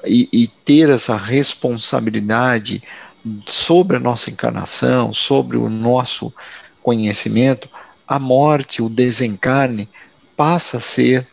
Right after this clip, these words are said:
um processo muito mais natural, um processo de quem, é, findou a sua, a sua missão, o seu, como queiram falar, o seu projeto de vida, o seu plano, não importa, e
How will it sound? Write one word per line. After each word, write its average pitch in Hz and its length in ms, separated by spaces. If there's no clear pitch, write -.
um 139 80
processo 127 640
muito 123 320
mais 120 280
natural, 113 720
um 123 120
processo 117 720
de 113 160
quem, 120 420
é, 110 380
findou 160 960
a 127 120
sua, 131 560
a 123 140
sua 117 460
missão, 123 1120
o 110 60
seu, 110 360
como 123 220
queiram 143 520
falar, 110 520
o 98 80
seu - 200
projeto 117 500
de 101 140
vida, 135 480
o - 40
seu - 200
plano, 117 520
não 101 140
importa, 110 640
e 101 300